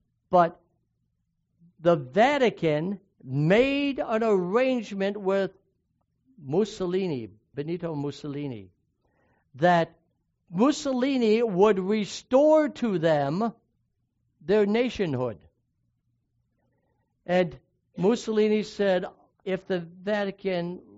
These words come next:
would recognize him, well, Mussolini, his character wasn't much better than that of Hitler. But anyway, so what did Mussolini do?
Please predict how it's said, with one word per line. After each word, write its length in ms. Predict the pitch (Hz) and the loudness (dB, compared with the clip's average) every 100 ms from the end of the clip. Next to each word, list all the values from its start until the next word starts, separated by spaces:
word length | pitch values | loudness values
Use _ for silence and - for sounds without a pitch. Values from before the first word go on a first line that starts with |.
| 113 | -20
would 760 | - - 160 160 180 156 170 160 | -20 -20 -12 -6 -6 -8 -16 -4
recognize 760 | 190 190 160 147 147 139 123 | -4 -4 -10 -6 -4 -4 -6
him, 340 | - 120 101 98 _ _ _ _ _ _ _ _ _ _ _ _ _ | -8 -8 -10 -16 _ _ _ _ _ _ _ _ _ _ _ _ _
well, 240 | 143 139 127 | -6 -6 -4
Mussolini, 1160 | 127 127 135 135 170 185 147 151 139 127 131 127 _ _ _ - | -6 -8 -8 -6 -6 -8 -8 -8 -6 -8 -10 -16 _ _ _ -10
his 200 | 156 - | -8 -6
character 440 | 160 143 135 147 | -4 -4 -2 -4
wasn't 260 | 135 127 135 | -4 -6 -6
much 260 | 135 - | -8 -8
better 280 | - 139 135 | -8 -6 -6
than 240 | 123 127 123 | -6 -6 -6
that 280 | 131 131 | -6 -6
of 180 | 127 120 - | -8 -10 -14
Hitler. 360 | 98 120 107 - _ _ _ _ _ _ _ | -16 -12 -14 -16 _ _ _ _ _ _ _
But 180 | - 185 | 0 2
anyway, 500 | 208 208 170 156 165 - _ _ _ _ _ _ _ _ | 2 0 2 0 -2 -8 _ _ _ _ _ _ _ _
so 320 | - - 214 | -8 2 2
what 300 | 185 208 262 | 4 2 0
did 140 | 269 | -2
Mussolini 680 | 226 240 - 233 226 220 220 | 0 -2 -2 -4 -2 -2 -4
do? 480 | 190 - 233 156 110 | -8 -2 0 0 -4